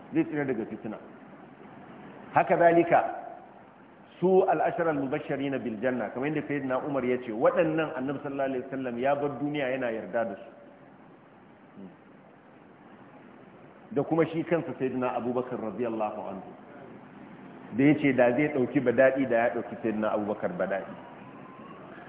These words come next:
Shi ya sa Sayyidina Abubakar ya san cewar,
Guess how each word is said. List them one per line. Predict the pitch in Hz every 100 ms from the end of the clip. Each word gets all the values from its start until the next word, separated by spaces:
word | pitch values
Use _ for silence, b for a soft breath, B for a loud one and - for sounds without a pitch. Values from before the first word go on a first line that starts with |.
| - -
Shi | 151
ya | 165
sa | 165 -
Sayyidina | 151 165 170 160
Abubakar | 135 139 143 143 123
ya | 127 147 151
san | 151 151
cewar, | 143 156 123 117 113